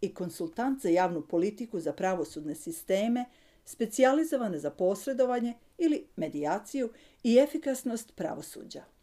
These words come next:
Ona je izvršni direktor Međunarodnog instituta za posredovanje, International Mediation Institute. Međunarodni institut za posredovanje je neprofitna javna ustanova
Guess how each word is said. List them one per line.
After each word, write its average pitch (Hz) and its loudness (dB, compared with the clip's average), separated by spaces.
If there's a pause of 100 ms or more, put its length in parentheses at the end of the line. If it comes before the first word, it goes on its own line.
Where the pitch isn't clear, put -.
(160)
Ona 262 6
je 262 6
izvršni 302 2
direktor 220 4
Međunarodnog 208 2
instituta 185 -6
za 175 -2
posredovanje, 208 -2 (240)
International 208 -4
Mediation 226 0
Institute. - -14 (280)
Međunarodni 247 2
institut 190 -4
za 170 -4
posredovanje 220 0
je 165 -4
neprofitna 226 -4
javna 185 -2
ustanova 220 -4